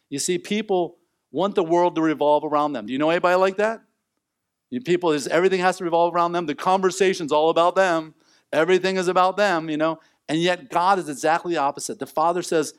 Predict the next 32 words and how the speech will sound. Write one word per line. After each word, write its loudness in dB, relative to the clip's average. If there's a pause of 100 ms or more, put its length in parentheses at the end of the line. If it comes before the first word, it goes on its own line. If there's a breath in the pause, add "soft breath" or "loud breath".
(100)
in -4
John 0
seventeen, -4
"I -4
wanna -2
glorify 0
the -4
Son." -6
And -12 (160 soft breath)
then -4
the -2
Son 0
says, -6
"Father, 0
I 0
wanna -4
glorify -2
you." -4 (200 soft breath)
And -4
the -4
Holy 0
Spirit -2
says, -4
"I 2
wanna -2
glorify -2
both 0
of -14
y'all. 0
I 2
wanna 0
be -4